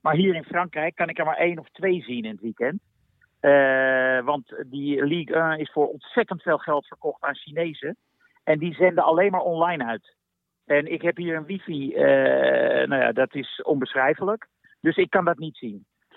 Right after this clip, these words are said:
Maar goed, eh, Aouar, eh, die was onderdeel van een podcast, De Neutrale Kijkers, van Jordi Jamali en Peter Buurman.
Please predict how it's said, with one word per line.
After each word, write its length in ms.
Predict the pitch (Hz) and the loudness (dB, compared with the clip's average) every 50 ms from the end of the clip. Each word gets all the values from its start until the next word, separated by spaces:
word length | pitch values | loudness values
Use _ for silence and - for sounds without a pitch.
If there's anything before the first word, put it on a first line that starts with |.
| - - - - _ _ _ | -20 -20 -20 -20 _ _ _
Maar 120 | - 165 160 | -4 -4 -2
goed, 320 | - 233 214 - - - - | 0 -2 -2 -4 -8 -14 -6
eh, 420 | - 175 170 165 165 160 156 156 | -2 0 2 2 2 2 2 0
Aouar, 640 | 156 - 180 175 170 180 214 196 180 202 214 233 - | 0 2 2 4 4 4 2 0 0 -2 -4 -8 -10
eh, 380 | - - 165 165 160 165 156 156 | -4 -2 0 2 2 2 0 0
die 100 | 151 165 | -2 -4
was 220 | 147 165 147 - | -4 -4 -4 -4
onderdeel 540 | - - 214 220 214 208 175 185 180 180 165 | -2 -2 0 0 -2 -4 -2 0 0 0 0
van 120 | 156 170 165 | 0 -2 -8
een 100 | 151 131 | -8 -8
podcast, 540 | - 202 208 202 - - 175 165 160 156 143 | -10 -12 -12 -12 -10 -8 -4 -4 -4 -4 -4
De 60 | 156 | -6
Neutrale 500 | 156 156 156 - - 160 156 147 147 143 | -6 -4 -4 -4 -2 -2 -2 -2 -2 -4
Kijkers, 540 | - - 143 147 160 - 190 202 220 - - | -2 -2 0 0 0 0 -2 -6 -6 -8 -12
van 120 | - 160 | -14 -6
Jordi 260 | 147 143 151 151 147 | 0 2 2 2 4
Jamali 540 | 143 143 143 139 143 139 135 131 131 127 127 | 4 2 2 2 2 0 0 0 -2 -2 -2
en 100 | 131 123 | -4 -2
Peter 260 | - 139 131 120 135 113 | 0 0 -2 -2 -4 -6
Buurman. 440 | - 160 165 151 123 123 147 180 | -6 -4 -4 -2 -2 -2 -4 -4